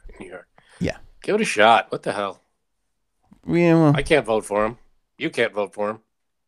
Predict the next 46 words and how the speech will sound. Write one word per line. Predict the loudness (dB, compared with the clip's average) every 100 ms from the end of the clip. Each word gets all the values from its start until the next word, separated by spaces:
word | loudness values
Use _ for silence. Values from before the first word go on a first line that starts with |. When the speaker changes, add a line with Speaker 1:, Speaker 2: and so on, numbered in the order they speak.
| _ _
Speaker 2:
I | 2
don't | 6
know | 6
if | 6
anybody | 4 2 -2
should | -4
vote | -6 -6
for | -6
him, | -10
to | -8
be | -6
honest | -6 -8
with | -12 -16
you. | -20 -20 _ _ _ _ _ _ _ _
So | -6 0
Speaker 1:
Why | 4
Speaker 2:
he, | 4
Speaker 1:
not? | 2 -4
Speaker 2:
he | 2 2
did | 2 2
an | 2
interview | 4 4 6 6
with | 6 4 0 -6 -6
Z-, | 2 4 4 2 -2
Ziwa? | 0 2 6 4 4 -2 -14 _ _ _ _ _ _ _ _ _ _ -12
Ziwi? | -2 0 4 2 0 -6 _ _ _ _ _ _ _ _ _ _ _ _ _
I | 4
don't | 6 6
know | 6
who | 4
this | 0 -4
Speaker 1:
Who | -8
is | -14
Speaker 2:
is. | -20 _ _ _ -2
I | 2
don't | 2
know | 2 2
who | 0
Speaker 1:
Okay. | 0
Speaker 2:
Ziwi, | 0 0 -2 -4 -10 -10
Ziwi | -6 -6 -6 -8 -10
is. | -16 -20 _ _ _ _ _ _ _ _ -14
Speaker 1:
Okay. | -8 -6 -6 -8 _ _ _
Speaker 2:
I | 4
will | 6 6 4
say, | 4 2